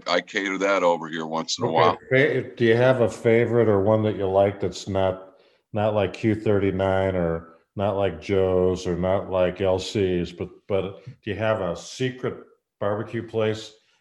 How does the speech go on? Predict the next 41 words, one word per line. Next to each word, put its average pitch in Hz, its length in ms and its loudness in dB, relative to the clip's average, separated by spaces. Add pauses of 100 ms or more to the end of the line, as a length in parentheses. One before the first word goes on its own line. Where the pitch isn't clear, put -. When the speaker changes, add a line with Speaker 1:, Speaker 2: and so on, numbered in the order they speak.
Speaker 2:
out 101 220 0
in 92 160 -4
Indy 110 520 2
or 90 240 0
Raytown 107 720 0
or 82 400 -6 (320)
Lee 107 180 2
Summit 110 540 0
or 87 140 0
anywhere 110 560 0 (480)
that 101 120 -4
I 107 140 0
could 110 160 -4
Speaker 1:
Yeah. 101 80 -2
Speaker 2:
go 107 160 0 (100)
to 107 180 -2
with 98 220 -4
you 98 500 0 (220)
that 101 80 -4
I 101 140 4
hadn't 95 240 0
been 98 200 0
to 87 140 -2
before? 78 480 -8 (1300)
Speaker 1:
You 98 80 0
know, 110 100 6
I 113 160 6
don't, 92 420 2 (120)
but 113 180 2
there 127 160 4
is 110 200 2
a 117 80 0 (120)
Speaker 2:
Yeah. 120 180 2
Speaker 1:
ga-, 82 60 -6 (180)
there 113 240 -6
is, 147 160 -10 (240)
there 120 160 -4
is 165 140 -4
a 113 80 2
little 117 440 -2 (420)
podunky 120 760 -2